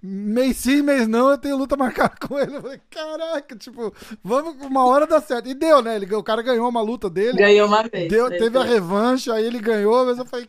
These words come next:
Speaker 1: "Caraca." Você sente que rola isso também? Tipo, os caras te jogam, é, under the bus, né? Que é o que a gente
Speaker 2: É.
Speaker 1: fala aqui nos Estados Unidos, tipo, joga lá, fala assim, "Ah, vamos, vamos ver se a, se a, se a menina da Filipinas ganha."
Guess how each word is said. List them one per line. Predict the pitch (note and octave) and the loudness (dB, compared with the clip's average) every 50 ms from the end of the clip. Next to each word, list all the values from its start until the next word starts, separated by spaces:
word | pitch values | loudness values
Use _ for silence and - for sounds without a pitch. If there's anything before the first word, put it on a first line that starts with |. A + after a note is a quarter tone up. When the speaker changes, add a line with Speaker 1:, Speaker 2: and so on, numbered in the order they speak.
| _ | _
Speaker 1:
"Caraca." | - C4+ C4+ C#4 C#4 C4+ B3+ B3+ C4+ C#4+ C#4 B3 - - F3+ D3+ - - - - _ - G#3 - | -12 -8 -6 -6 -6 -6 -6 -8 -6 -6 -6 -8 -8 -10 -12 -12 -12 -18 -20 -20 _ -8 -8 -8
Você | - - B3+ G#3+ - - A3+ G3+ | -8 -12 -12 -12 -8 -6 -6 -4
sente | - - B3+ C4+ A#3 - | -2 -2 -2 -2 -4 -4
que | - G#3+ | -6 -4
rola | D#3+ E3 G3+ A3+ A3+ G#3 G3 G3 | -2 0 2 2 2 2 2 0
isso | G#3+ F#3 - | -2 -2 -6
também? | G3+ F3 G3 A#3 A#3+ | -6 -4 -4 -4 -4
Tipo, | A3+ - F3 E3+ | -6 -8 -14 -14
os | - | -6
caras | - G#3+ G#3+ F#3 | -4 -4 -4 -4
te | - F#3+ E3+ | -6 -8 -4
jogam, | D#3+ G3+ G#3+ G#3 F#3+ G3 F#3 E3 C#3+ - - - - _ _ _ _ _ _ _ | -2 -2 -2 -2 -2 -2 -4 -4 -6 -8 -12 -20 -20 _ _ _ _ _ _ _
é, | - - F3 E3 E3 D#3 C3 - - | -4 -2 -2 -2 -2 -4 -6 -6 -2
under | F#3+ G#3+ B3+ B3+ C4 B3 F#3+ | 0 0 2 2 0 0 0
the | A3 F#3+ | 0 -2
bus, | D#3 D#3+ A#3 A#3+ A#3+ A3 G3 E3+ | 0 0 2 4 4 2 0 0
né? | E3 G#3 A3 A3 | -2 -4 -4 -4
Que | F3+ F3+ G3+ | -2 -2 -2
é | F#3+ | -2
o | |
que | D#3+ G#3 | 0 0
a | G3+ - - | -2 0 -2
gente | D4 G3+ G#3+ - - | -4 -4 -2 -2 -2
Speaker 2:
É. | F3+ E3+ D#3+ | 0 2 2
Speaker 1:
fala | D#3 - - A3+ G#3+ | 2 2 2 2 -2
aqui | D3+ G3+ G3+ | -2 -4 -6
nos | G3 G#3 F#3+ | -4 -4 -8
Estados | E3 - G#3 G3 F3 F#3 | -6 -6 -6 -4 -4 -6
Unidos, | F#3+ G#3 A3 G3 | -4 -4 -6 -6
tipo, | F#3+ G3+ F#3+ D#3+ - - - - _ _ - | -8 -10 -10 -10 -10 -14 -20 -20 _ _ -14
joga | F#3 D3 C#3+ F#3+ A3 A#3 A3+ G3+ G3+ | -12 -6 -2 0 0 0 2 0 0
lá, | G#3 G#3+ G3+ | 0 0 0
fala | G3+ G#3+ G3+ G3 | -2 -4 -4 -4
assim, | E3 G#3 | -2 0
"Ah, | A3+ A3 G#3 | 0 0 0
vamos, | F#3 G#3 A3+ A#3+ B3 A#3+ G#3 F3 | 0 -2 -2 0 0 -2 -2 -2
vamos | F#3+ G#3 A3 A#3 | -4 -4 -4 0
ver | G#3 A3 G#3 | 0 0 0
se | G#3 - G#3 | 0 -2 -2
a, | G3 F3 E3 D#3+ D#3+ D3+ D#3+ - - _ _ _ | -2 -2 -2 -2 -6 -8 -12 -20 -20 _ _ _
se | - - F3+ | -10 -6 -6
a, | E3 D#3+ | -6 -6
se | D#3 - G3 | -6 -6 -6
a | F3 | -4
menina | E3+ F3 F3+ F#3 F3+ F3 | -4 -4 -4 -4 -4 -4
da | E3+ E3 | -4 -6
Filipinas | - F#3 E3+ D3+ - - F3 E3+ E3 D3+ | -4 -6 -8 -6 -4 -4 -4 -4 -4 -6
ganha." | C#3+ D3+ F#3 G#3 G3+ F#3 E3 D3 | -6 -4 -4 -2 -2 -4 -4 -6